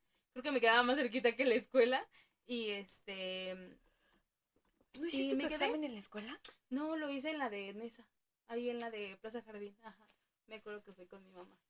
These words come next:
Speaker 1: Fui con mi mamá
Speaker 2: Ay.
Speaker 1: y, este, hice mi examen. Tenía también muy, eso, eso es algo que como que yo ya había dominado porque siempre estudié para los exámenes de Ceneval,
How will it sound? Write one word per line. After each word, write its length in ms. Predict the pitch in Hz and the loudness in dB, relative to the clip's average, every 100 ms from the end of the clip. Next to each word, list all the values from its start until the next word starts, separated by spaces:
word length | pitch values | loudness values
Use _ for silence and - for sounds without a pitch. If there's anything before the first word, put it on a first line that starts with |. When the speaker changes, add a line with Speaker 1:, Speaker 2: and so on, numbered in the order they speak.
| _ _ _ _ _ _ _ - | _ _ _ _ _ _ _ -12
Speaker 1:
Fui 80 | 247 | -4
con 140 | 247 | -4
mi 80 | 226 | -4
mamá 320 | 190 - 262 294 | -6 -4 -4 -4
Speaker 2:
Ay. 120 | 294 | -6
Speaker 1:
y, 560 | 277 247 226 220 185 190 | -4 -4 -6 -12 -18 -18
este, 680 | - - 190 180 180 185 - | -18 -20 -16 -14 -14 -16 -20
hice 160 | 214 226 | -14 -14
mi 140 | 196 | -14
examen. 580 | 185 285 285 285 294 285 - - - | -10 -4 -2 -2 -6 -8 -16 -20 2
Tenía 300 | 269 269 277 | 4 4 2
también 260 | 311 302 277 | 2 0 -2
muy, 140 | 277 | -4
eso, 220 | 302 349 | -6 -4
eso 260 | 359 - 349 | -4 -4 -4
es 60 | 392 | 0
algo 220 | 339 294 | -2 2
que 380 | 254 202 202 202 | 0 0 -4 -4
como 180 | 233 226 | -4 -2
que 100 | 247 | -2
yo 60 | 240 | 2
ya 100 | 240 | 4
había 160 | 233 | 4
dominado 520 | 233 233 202 196 220 | 2 -2 -6 -6 -6
porque 420 | 233 196 190 185 196 | -8 -14 -10 -10 -8
siempre 260 | 220 214 | -8 -4
estudié 320 | 240 240 214 196 | -2 -2 -4 -2
para 320 | 214 202 190 | 0 2 0
los 160 | 190 185 | -4 -12
exámenes 460 | 180 196 190 190 | -14 -14 -14 -12
de 100 | 170 | -12
Ceneval, 480 | 175 180 180 190 269 | -10 -10 -8 -8 -12